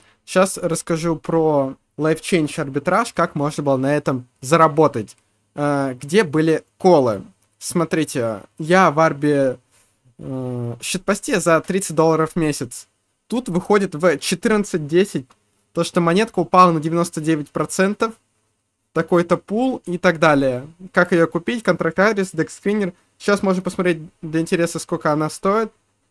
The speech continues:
Э, такс. Что вообще было?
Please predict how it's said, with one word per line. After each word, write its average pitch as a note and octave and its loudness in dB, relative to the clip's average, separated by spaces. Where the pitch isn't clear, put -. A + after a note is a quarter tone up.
Э, C#3 -4
такс. C3+ 0
Что - -2
вообще G3 -2
было? C3+ -2